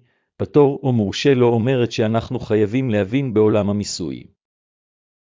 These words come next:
בעולם המיסוי הבנת צורות ספציפיות והשלכותיהן על חיי היומיום, בין אם עבור שכירים ובין אם עבור בעלי עסקים ועצמאים, חשובה לניהול פיננסי ולעמידה בדרישות החוק.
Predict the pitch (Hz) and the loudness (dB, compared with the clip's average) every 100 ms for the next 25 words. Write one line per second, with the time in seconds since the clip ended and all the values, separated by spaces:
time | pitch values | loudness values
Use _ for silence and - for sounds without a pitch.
0 | _ 104 104 107 143 175 101 87 - 120 | _ 0 2 4 2 2 -2 -2 0 0
1 | 104 101 117 127 - 110 117 131 - 104 | 2 0 -2 -4 -6 -4 -2 -2 -4 -6
2 | - 143 - 104 98 98 98 - 95 110 | -4 -6 0 -2 -2 -4 -4 -4 -6 -6
3 | 113 120 143 113 104 104 117 123 104 101 | -4 -4 -2 -4 -4 -2 0 0 0 0
4 | 117 123 98 98 104 107 104 101 120 110 | -2 -2 -8 -4 -2 0 -2 -2 -4 -4
5 | - 113 104 139 139 107 107 113 107 101 | -8 -6 -4 -4 -4 -2 -2 0 0 -2
6 | 101 123 104 104 107 120 - 110 - 135 | -2 -2 2 2 2 0 -2 -8 -4 -4
7 | 107 107 - 101 113 131 - 110 110 101 | -2 -2 -2 -4 -2 -4 -6 -8 -6 -2
8 | 127 139 113 104 135 120 - 110 120 110 | 0 0 0 0 -2 -4 -4 -2 0 -2
9 | - 95 95 104 110 107 101 107 143 135 | -6 -12 -10 -4 0 0 0 0 0 0
10 | 107 104 - 110 101 - 71 - - | -2 -4 -2 -2 -2 -6 -10 -10 -20